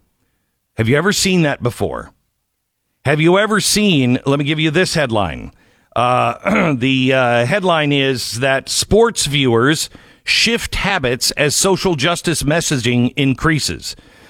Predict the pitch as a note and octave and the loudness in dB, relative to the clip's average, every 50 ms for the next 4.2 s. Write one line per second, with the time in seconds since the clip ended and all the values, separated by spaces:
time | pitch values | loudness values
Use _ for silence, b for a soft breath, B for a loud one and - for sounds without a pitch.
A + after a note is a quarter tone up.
0 | B B B - C#3+ C#3+ F#3 F#3+ - - A3 G3 F3 D#3 - - D3+ D3 - D3 | B B B -2 0 0 0 0 0 0 0 0 0 -2 -2 -2 -4 -2 0 0
1 | C#3 C#3 C3 C3 C3+ D3 E3+ E3 C3 A2+ G#2 B2+ C#3+ - B2+ C3+ C3 C3 C3+ C3 | 0 0 0 0 0 2 2 2 0 0 0 -2 -2 0 0 2 2 2 2 0
2 | - E3+ D#3 C#3+ C3+ B2+ B2 B2 D#3 G3 A#3 A#3+ B3 G3+ - - A#3+ A#3+ A#3+ G#3+ | 0 0 2 2 2 2 2 4 4 4 4 4 2 0 0 0 0 2 4 4
3 | D#3 A#2 G2 F2+ G#2 - - C#3 A#2+ C3+ C#3 D#3+ F3+ F3+ E3 C#3+ - - F2 C2+ | 2 2 0 -2 -2 -2 -2 0 0 2 2 4 4 2 2 0 0 -2 -4 -4
4 | G#1+ A1 - - | -6 -8 -10 -10